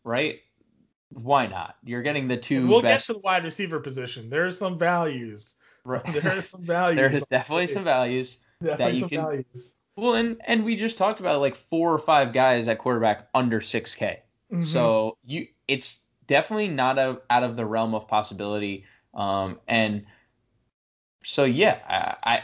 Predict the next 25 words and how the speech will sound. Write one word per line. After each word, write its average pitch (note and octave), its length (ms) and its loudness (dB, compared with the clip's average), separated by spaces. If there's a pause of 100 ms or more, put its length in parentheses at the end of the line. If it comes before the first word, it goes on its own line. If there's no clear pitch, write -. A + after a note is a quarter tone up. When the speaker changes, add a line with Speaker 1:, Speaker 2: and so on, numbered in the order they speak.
Speaker 1:
obviously, C#3+ 520 2
I C3 60 2
think B2+ 340 -4
if B2+ 160 0
they're C3 120 0
both A#2+ 220 0
healthy, A#2 300 2
you A2+ 140 2
put A2+ 280 -2
Cook A2+ 240 -4
one, A2 240 2
McCaffrey G#2+ 480 0
two, A#2+ 420 -4
regardless. A2+ 580 0
Like, A#2 280 -2
I'm C3+ 180 4
putting F3+ 340 2
Dalvin B2 360 4
Cook B2 220 -6
number A2+ 240 -2
one, G#2 360 -2 (1300)
pretty C3 320 0
much, A#2+ 320 -2
I A#2 140 2
think, A2+ 240 -4